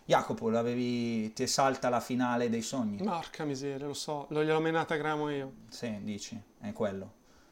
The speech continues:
Speaker 1: La finale dei sogni,
Speaker 2: Adesso
Speaker 1: per chi non ci avesse ascoltato ieri, Congi, non so se c'era ieri, c'hanno, una domanda era: "Qual è la vostra finale,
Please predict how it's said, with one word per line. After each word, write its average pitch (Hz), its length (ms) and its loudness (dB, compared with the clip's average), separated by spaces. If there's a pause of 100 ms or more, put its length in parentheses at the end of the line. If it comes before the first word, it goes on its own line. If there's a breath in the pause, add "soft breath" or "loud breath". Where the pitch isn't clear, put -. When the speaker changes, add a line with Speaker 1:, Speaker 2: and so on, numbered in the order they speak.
(840 soft breath)
Speaker 1:
La - 80 -8
finale 120 280 0
dei 123 100 2
sogni, 170 200 4
Speaker 2:
Adesso - 160 4
Speaker 1:
per 190 120 6
chi 139 40 4
non 135 180 4
ci - 80 6
avesse 151 280 6
ascoltato 139 480 4
ieri, 143 500 4
Congi, 131 300 4
non 127 140 6
so 131 160 2
se 123 140 -2
c'era 123 180 0
ieri, 131 220 4
c'hanno, 123 340 2
una 127 240 4
domanda 131 360 4
era: 123 160 4
"Qual 143 180 4
è 156 80 8
la 147 80 8
vostra 139 300 0
finale, 123 640 2